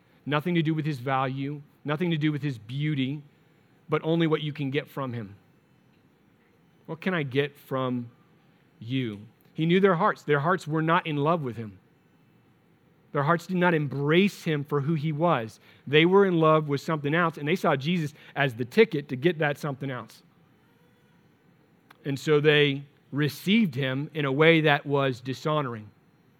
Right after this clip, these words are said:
and devaluing. He was a means to an end. But this, of course, wasn't everyone. It wasn't everyone. There were people who saw him, saw the signs,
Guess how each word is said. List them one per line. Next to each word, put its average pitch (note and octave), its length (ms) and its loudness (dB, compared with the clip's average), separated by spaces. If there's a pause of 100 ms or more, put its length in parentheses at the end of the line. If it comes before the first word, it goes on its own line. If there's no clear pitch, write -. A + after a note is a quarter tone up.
(320)
and B2+ 180 -8
devaluing. C#3 720 0 (600)
He C#3 100 -2
was C#3+ 360 2
a C3+ 160 -2
means D3 580 -2 (280)
to D3+ 140 -4
an C#3+ 80 0
end. A2 200 -4 (400)
But C#3 160 0
this, D#3+ 180 2
of D#3 200 -6
course, C#3+ 380 -4
wasn't B2+ 520 -6
everyone. C3 500 -8 (1300)
It C#3 80 -8
wasn't D#3 320 0
everyone. C3+ 340 -4 (720)
There D3 220 4
were D#3+ 380 6
people D#3+ 640 -2 (220)
who D3+ 160 0
saw G#3 500 0
him, C3+ 560 -4 (320)
saw F#3 380 4
the G#3+ 120 6
signs, B2 840 -8